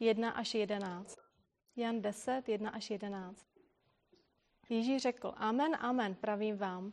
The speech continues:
kdo nevchází do ovčince dveřmi, ale přelezá ohradu, je zloděj a lupič. Kdo však vchází dveřmi, je pastýř ovcí. Vrátný mu otvírá a ovce slyší jeho hlas.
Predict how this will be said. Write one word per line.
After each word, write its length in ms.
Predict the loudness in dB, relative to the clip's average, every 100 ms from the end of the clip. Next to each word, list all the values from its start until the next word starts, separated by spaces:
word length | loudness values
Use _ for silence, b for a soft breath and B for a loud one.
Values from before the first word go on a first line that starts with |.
| B
kdo 100 | 2
nevchází 540 | 4 4 8 8 8 4
do 160 | 4
ovčince 500 | 4 0 -2 2 2
dveřmi, 500 | 4 2 0 0 -2
ale 240 | 0 2 2
přelezá 560 | 2 2 4 4 2
ohradu, 380 | 2 0 2 4
je 140 | 4 4
zloděj 480 | 2 2 4 2 2
a 60 |
lupič. 560 | 0 -2 -2 -6 -8 -20 B B B
Kdo 200 | 4 4
však 260 | 6 2 2
vchází 480 | 0 4 6 4
dveřmi, 500 | 2 4 2 2 0
je 80 | 0
pastýř 500 | 2 0 2 -2 0 -2
ovcí. 560 | -4 -6 -8 -8 -8 _ b b b b
Vrátný 480 | 6 8 6 4 2
mu 100 | 2
otvírá 540 | 0 0 2 4 2
a 140 | 2 0
ovce 300 | -2 -6 -6
slyší 380 | -2 -4 0
jeho 180 | 0 0
hlas. 440 | -2 -4 -6 -14